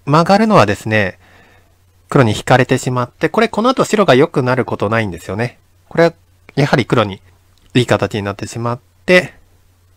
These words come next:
まあ、この後白どうっても良くならないので、これ白失敗ですね。で、切る手も戦えそうなんですけど、ここに引かれてしまって、まあ、白、最善は取りぐらいなんですけど、当てられて、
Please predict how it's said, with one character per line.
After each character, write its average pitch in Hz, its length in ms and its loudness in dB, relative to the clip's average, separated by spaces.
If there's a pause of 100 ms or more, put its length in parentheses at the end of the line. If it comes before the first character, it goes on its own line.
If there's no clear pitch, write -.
(260)
ま 143 80 4
あ、 143 40 0
こ 151 100 0
の 160 40 6
後 156 140 4
白 151 180 2
ど 147 120 6
う - 20 8
っ 143 40 2
て - 100 -6
も 143 80 0
良 143 80 0
く 143 100 -4
な 139 100 0
ら 139 100 -2
な 135 120 -4
い 131 60 -4
の 143 160 -4
で、 151 280 -2
こ 170 100 -2
れ 175 60 4
白 104 240 0
失 - 300 -8
敗 92 140 0
で 87 80 -8
す - 120 -18
ね。 143 200 0 (1300)
で、 147 120 2
切 262 180 2
る 165 280 6 (580)
手 151 120 4
も 107 300 2
戦 185 340 4
え 190 60 8
そ 196 160 4
う - 20 4
な 196 100 4
ん 190 40 0
で 175 80 2
す - 80 -4
け 165 80 2
ど、 165 80 6
こ 165 120 2
こ 190 120 2
に 196 60 2
引 - 120 -6
か 202 140 2
れ 214 100 2
て 214 140 0
し - 100 -6
ま 208 140 2
っ 208 60 -2 (180)
て、 214 260 4 (600)
ま 190 100 2
あ、 - 20 -2
白、 190 380 6 (200)
最 175 200 4
善 180 120 6
は 170 100 6
取 156 300 4
り 151 60 0
ぐ 156 100 4
ら 139 140 6
い 101 60 0
な 87 100 -6
ん - 60 -12
で - 80 -20
す - 80 -20
け - 80 -2
ど、 156 180 2 (480)
当 120 120 0
て 123 120 0
ら 104 120 0
れ 104 120 -8
て、 156 300 -2